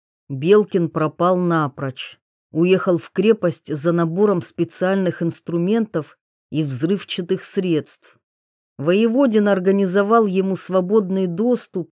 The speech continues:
и обещал снабдить чем угодно, вплоть до гаубиц. Предоставленный сам себе Щепкин все пытался сложить в уме головоломку.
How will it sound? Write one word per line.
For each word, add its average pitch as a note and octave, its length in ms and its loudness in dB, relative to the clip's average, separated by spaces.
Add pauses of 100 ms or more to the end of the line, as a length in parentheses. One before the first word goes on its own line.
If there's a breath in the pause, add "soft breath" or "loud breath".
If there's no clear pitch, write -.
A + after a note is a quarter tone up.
(160)
и D#3 100 2
обещал D#3+ 600 0
снабдить D3+ 720 -6
чем E3 400 0
угодно, D3+ 640 0
вплоть E3+ 580 -2
до F#3+ 120 4
гаубиц. D#3+ 1000 -2 (1200)
Предоставленный E3+ 920 0
сам G#3 320 0
себе D#3 380 -2
Щепкин E3+ 920 -6 (380)
все - 240 0
пытался G3+ 680 0
сложить F#3 580 -2
в E3+ 100 -4
уме F#3+ 340 0
головоломку. F#3 1120 0